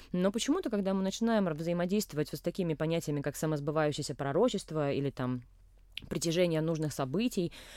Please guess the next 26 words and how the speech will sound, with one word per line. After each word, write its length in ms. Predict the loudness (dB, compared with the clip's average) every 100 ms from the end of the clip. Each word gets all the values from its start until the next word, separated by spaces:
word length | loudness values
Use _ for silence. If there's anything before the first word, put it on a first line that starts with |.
| -14 -4
а, 240 | -2 0
большинство 420 | 0 0 0 2
людей 400 | 2 2 4 4
отмахиваются 600 | 4 2 2 0 -2 -2
от 80 | -6
этого, 180 | -6 -2
говорят: 220 | 0 0
«Да, 120 | -2 0
это 160 | 0 0
там 180 | -2 -4
какая-то 260 | -2 -2
непонятная 540 | -2 0 -2 -2 -2 -2
эзотерика». 540 | -2 0 -2 -2 -8 -14 -20 -20 -20 -6
Но 180 | 0 2
по 100 | 2
факту 360 | 2 2 2 -6
это 100 | -4
так 200 | -4 -2
и 40 |
происходит. 560 | -2 -4 0 2 2 0
Если 200 | -2 -2
спросить 400 | -2 0 0 -2
у 40 |
любого 460 | -2 4 4 4 0
успешного 560 | -4 -2 -2 0 -4
человека, 540 | -2 0 4 2 0